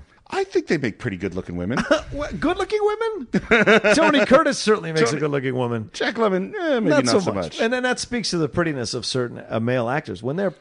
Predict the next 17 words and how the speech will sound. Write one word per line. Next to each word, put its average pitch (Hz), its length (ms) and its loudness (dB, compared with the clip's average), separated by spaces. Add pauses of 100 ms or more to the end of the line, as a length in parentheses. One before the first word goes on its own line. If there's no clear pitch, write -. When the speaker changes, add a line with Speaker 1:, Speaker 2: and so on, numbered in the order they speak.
Speaker 2:
they're 160 260 2
actually 143 420 -4
pretty 165 500 -2 (260)
male 160 380 2
actors, 151 360 0
they 160 120 0
can 185 340 0
be 127 140 -2
women. 123 320 -4
They 139 100 2
can 143 280 -2
pass 147 360 -2
as 110 120 -6
women, 110 320 0
and 104 140 -2
it's 98 140 -6
believable. 101 580 -4